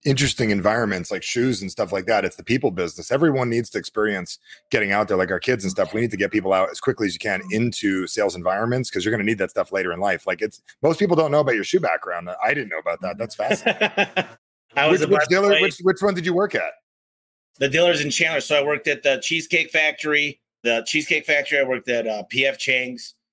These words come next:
Speaker 1: At, in
Speaker 2: And
Speaker 1: Chandler?
Speaker 2: the Dillards. All in Chandler. I opened up the mall with the Cheesecake
Speaker 1: Yeah.
Speaker 2: Factory as a busboy.
Speaker 1: Wow.
Speaker 2: So, yeah,
Speaker 1: And then
Speaker 2: I
Speaker 1: you,
Speaker 2: would go
Speaker 1: you learn,
Speaker 2: change
Speaker 1: you
Speaker 2: in the
Speaker 1: learn,
Speaker 2: parking
Speaker 1: you learn
Speaker 2: lot.
Speaker 1: people. And with that menu, you still can't people, keep people happy with
Speaker 2: <laughs> Yeah.
Speaker 1: seven million items on it. "Can I change this? Can I do that?"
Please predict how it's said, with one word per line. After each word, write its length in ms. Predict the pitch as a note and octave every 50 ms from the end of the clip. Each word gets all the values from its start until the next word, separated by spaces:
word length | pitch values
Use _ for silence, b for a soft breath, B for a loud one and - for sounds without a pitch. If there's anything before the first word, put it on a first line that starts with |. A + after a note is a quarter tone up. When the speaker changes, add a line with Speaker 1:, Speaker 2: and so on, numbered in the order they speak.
| _ _ _ _ _ -
Speaker 1:
At, 120 | C#3 C3+
in 60 | B2+ B2+ C3
Speaker 2:
And 60 | B2+
Speaker 1:
Chandler? 360 | C3 D3+ D3+ E3 F3+ G#3 A#3+ A#3+
Speaker 2:
the 80 | A#2 G#2
Dillards. 420 | A#2+ A#2 G#2+ G2+ F#2 - - - _ - C#3
All 160 | C3+ D3+ D#3 D3+
in 60 | C3+
Chandler. 360 | - - D3+ C#3+ C#3+ C3+ B2
I 120 | A#2+ B2 B2 C3+
opened 320 | D#3 F3 F3 F#3 F3+ D#3+ D3
up 220 | D3 D3 - - _ _ _ _ -
the 140 | A#2+ A2+
mall 400 | A2+ B2+ C#3+ F3 G#3+ G#3 D3+ B2
with 120 | A2+ A#2 -
the 80 | -
Cheesecake 340 | - - - F3 C#3 A#2+ D3
Speaker 1:
Yeah. 200 | F#3+ G#3+ E3 G#2+ -
Speaker 2:
Factory 300 | G#2+ - - - A2+ G#2+
as 100 | G2+ G#2
a 40 |
busboy. 460 | G2 G2 A#2+ C#3+ D3 - _ - G2 E2 - _ _ _ _ _ _ _ _ _ _ _ _ _ _ _ _ _
Speaker 1:
Wow. 480 | - G#2 A2+ B2 C3+ D3+ D#3 D3 B2+ G#2+
Speaker 2:
So, 260 | G#2+ A2 G#2+ G#2 A2 - A2+
yeah, 200 | A2 B2 C#3+ C#3+
Speaker 1:
And 80 | C3+ C#3+
then 60 | D#3
Speaker 2:
I 20 | D#3+
Speaker 1:
you, 60 | D#3
Speaker 2:
would 80 | C#3+ C#3
go 60 | C#3+
Speaker 1:
you 80 | C#3+ C#3+
learn, 160 | D3 D#3 D#3
Speaker 2:
change 120 | D3 C#3+
Speaker 1:
you 60 | D3 D3
Speaker 2:
in 60 | C#3+
the 60 | D#3
Speaker 1:
learn, 60 | D3+ C3+
Speaker 2:
parking 160 | C3 C#3 C#3+ C#3
Speaker 1:
you 40 | D3
learn 120 | D#3 D3+ D3
Speaker 2:
lot. 80 | C3 -
Speaker 1:
people. 260 | D#3 E3+ E3 D#3 C3+
And 80 | B2
with 80 | B2 B2
that 160 | B2 D3+ C#3+ C3+
menu, 280 | C#3+ D3+ E3 E3 D#3+
you 100 | D#3 D3+
still 220 | B2 - G#3 G#3+ -
can't 200 | - D3+ B2+ G#2+
people, 280 | C#3 C3+ - B2 A#2+
keep 200 | - - D3 B2+ G2+
people 200 | C3 G#2+ A2+ G#2
happy 300 | G#2+ A#2+ A2+ - A#2 G#2
with 100 | G2+ -
Speaker 2:
<laughs> 100 | - -
Yeah. 60 | C#3+
Speaker 1:
seven 300 | B2 B2 A2+ A#2 A#2+ B2+
million 440 | G3 B2+ B2 A3+ G#3+ C3 B2+ B2 A#2
items 380 | A#2 B2 B2+ A#2+ A2+ A2 G2+
on 160 | A#2 A2 G2+
it. 80 | G2+ F#2+
"Can 140 | - - -
I 120 | F3 F3
change 420 | D3 - D#3+ F3+ F3+ E3+ D3+ C3+ C#3+
this? 220 | E3 F3 E3+ -
Can 140 | - E3 D#3+
I 80 | D#3+
do 80 | D#3+ D#3+
that?" 180 | E3 E3 D#3+